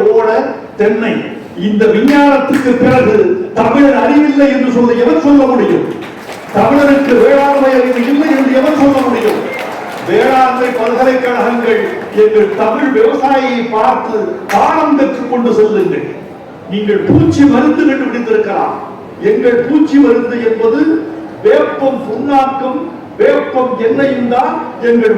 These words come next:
முதல் பூச்சி மருந்து. இயற்கை விவசாயம், ஆர்கானிக். உண்மையான பூச்சி மருந்து அது. உங்கள் பூச்சி மருந்து எங்கள் வே-, எங்கள் தானியங்கள் வரைக்கும்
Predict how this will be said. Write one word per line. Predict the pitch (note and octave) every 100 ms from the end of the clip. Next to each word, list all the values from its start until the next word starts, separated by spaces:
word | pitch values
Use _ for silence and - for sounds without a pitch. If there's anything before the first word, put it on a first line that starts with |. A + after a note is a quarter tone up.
| A#3+
முதல் | D4+ D4+ -
பூச்சி | C4+ - B3
மருந்து. | A#3 A3 G#3 G3+ F4 F4+ - -
இயற்கை | D4+ D#4 D#4+ D4+ B3
விவசாயம், | A#3+ A#3 G3 D3+ C#3 -
ஆர்கானிக். | - C#4+ C4 - - - - - - - - - - - - - - G3+
உண்மையான | D4 D4+ D4+ D4 C#4+ -
பூச்சி | C4 - A#3
மருந்து | A3+ G#3+ G3 F3
அது. | E3+ D#3 - - - - - F3
உங்கள் | A3+ A3 A#3 -
பூச்சி | D#4 D#4+ C#4 A#3
மருந்து | A#3 G3+ F#3+ F#3+ - - - - - - G#3+
எங்கள் | G#3+ G#3+ G3 -
வே-, | F#3 C#4 - - G#3+
எங்கள் | G#3+ G#3+ - - - -
தானியங்கள் | A3+ - D4+ C#4+ C#4+ C4+ C4
வரைக்கும் | B3+ C4 C4+ B3+